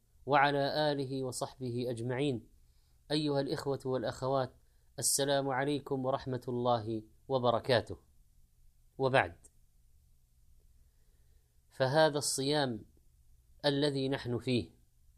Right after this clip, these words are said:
من أعظم ما يعين على جهاد النفس،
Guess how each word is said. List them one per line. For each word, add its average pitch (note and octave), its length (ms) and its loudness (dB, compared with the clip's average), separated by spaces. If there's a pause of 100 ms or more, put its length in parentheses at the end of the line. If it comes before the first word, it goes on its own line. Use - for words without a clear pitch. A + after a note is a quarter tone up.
(460)
من C3+ 160 0
أعظم C#3+ 400 2
ما C3+ 280 0
يعين C3+ 600 0 (300)
على C3+ 300 4
جهاد A#2 400 0
النفس، - 640 -4